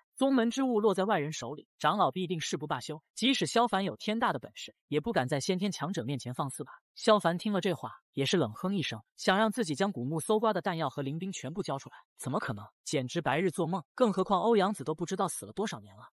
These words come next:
见此情况，另外两名长老也坐不住了，纷纷来到萧凡身后：“既然不交，那就不要怪自己心狠手辣了。”穆灵月本想替萧凡解围，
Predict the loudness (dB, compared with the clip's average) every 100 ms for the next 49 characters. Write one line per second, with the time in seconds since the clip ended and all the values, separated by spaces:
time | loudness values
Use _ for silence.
0 | _ 4 4 2 -6 -6 -6 -8 -8 -2
1 | 4 6 8 4 2 0 0 0 0 -2
2 | -6 -6 -10 -12 _ 2 4 6 4 4
3 | 4 4 2 2 -2 -4 -4 -6 -10 -4
4 | 2 2 2 0 0 -2 -4 0 2 4
5 | 4 4 4 2 -2 -4 -4 -4 -4 -6
6 | -10 -10 -14 _ 6 8 8 8 6 6
7 | 0 -2 -4 -2 0 2 0 -4 -10